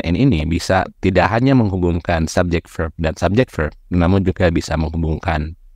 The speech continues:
kata dan kata atau frasa dan frasa. Nah, cara cepatnya adalah langsung saja lihat kata sebelum dari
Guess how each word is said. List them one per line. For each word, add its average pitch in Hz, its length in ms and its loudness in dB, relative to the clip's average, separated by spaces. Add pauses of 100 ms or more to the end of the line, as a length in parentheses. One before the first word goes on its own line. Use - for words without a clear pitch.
(140)
kata - 320 0
dan 95 160 0
kata - 400 -2 (560)
atau 82 400 -2
frasa 80 400 -2
dan 73 160 -2
frasa. - 320 -6 (1500)
Nah, 78 240 0
cara 85 240 2
cepatnya 92 560 0
adalah 78 240 0 (440)
langsung 87 320 0
saja 139 240 4
lihat 85 320 2 (160)
kata - 400 0
sebelum 95 720 2
dari 80 160 0